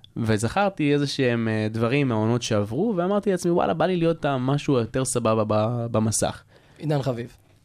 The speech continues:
Speaker 1: לא יודע אם עידן חביב, אני לא מקביל.
Speaker 2: בסדר, לא מקביל, אני אומר,
Speaker 1: אני
Speaker 2: ה-,
Speaker 1: סער
Speaker 2: הטוב,
Speaker 1: כהן.
Speaker 2: הוא סער,
Speaker 1: כן.
Speaker 2: ברור, ברור, אני אומר, אני אומר מבחינת הטוב.
Speaker 1: כן, אז, אה,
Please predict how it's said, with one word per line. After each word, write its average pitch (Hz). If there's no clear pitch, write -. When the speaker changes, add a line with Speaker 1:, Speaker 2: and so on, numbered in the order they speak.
Speaker 1:
לא 202
יודע 196
אם 202
עידן 269
חביב, 180
אני 123
לא 135
מקביל. 131
Speaker 2:
בסדר, 185
לא 175
מקביל, 160
אני 120
אומר, 160
Speaker 1:
אני 156
Speaker 2:
ה-, 170
Speaker 1:
סער 147
Speaker 2:
הטוב, 202
Speaker 1:
כהן. 113
Speaker 2:
הוא 160
סער, 139
Speaker 1:
כן. -
Speaker 2:
ברור, 165
ברור, 135
אני 123
אומר, 190
אני 156
אומר 156
מבחינת 151
הטוב. 147
Speaker 1:
כן, 95
אז, 101
אה, 101